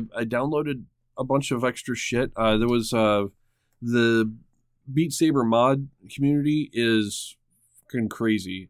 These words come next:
Uh, so now I've got extra platforms. I've got extra different Saber,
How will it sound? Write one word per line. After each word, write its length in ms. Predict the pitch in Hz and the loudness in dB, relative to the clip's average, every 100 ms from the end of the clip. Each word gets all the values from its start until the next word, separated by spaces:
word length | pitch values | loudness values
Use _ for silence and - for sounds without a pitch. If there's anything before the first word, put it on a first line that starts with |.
| _ _ _ _ _ - | _ _ _ _ _ -2
Uh, 280 | 107 101 | 0 0
so 160 | 107 131 | 0 0
now 360 | 127 131 131 110 | 2 2 2 2
I've 180 | 117 | 0
got 240 | 113 107 98 | 0 -2 -2
extra 300 | 117 - 113 | -6 -4 -6
platforms. 800 | - 147 156 - 156 147 147 127 | 0 2 2 0 0 2 2 0
I've 100 | 110 | -2
got 200 | 107 107 | -2 -2
extra 300 | 104 - 107 104 | -4 -6 -8 -4
different 340 | 127 - 113 | -4 -4 -6
Saber, 640 | - 143 139 139 143 139 | -2 2 4 4 0 -2